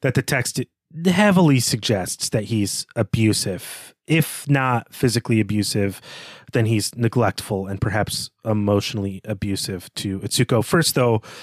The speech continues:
I should just ask if this is your reading of his character or if you have a different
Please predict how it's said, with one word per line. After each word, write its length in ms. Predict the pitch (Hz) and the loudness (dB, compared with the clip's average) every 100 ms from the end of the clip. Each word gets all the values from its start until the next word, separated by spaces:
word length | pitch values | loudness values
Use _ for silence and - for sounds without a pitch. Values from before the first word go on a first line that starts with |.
| - - | -20 -4
I 100 | 139 | 0
should 120 | 147 | 2
just 160 | 131 127 | 2 2
ask 260 | 107 - | 0 0
if 80 | 113 | -4
this 180 | 110 117 | -2 -2
is 140 | 120 | 0
your 100 | 117 | 0
reading 320 | 101 104 110 101 | 0 0 2 0
of 120 | - | -2
his 140 | 101 | -6
character 500 | - 156 156 - 135 | 0 2 2 2 0
or 100 | 117 | 0
if 140 | 113 135 | 0 2
you 80 | |
have 100 | 120 | 2
a 40 | 107 | 2
different 480 | 139 - 117 101 | 0 0 0 -2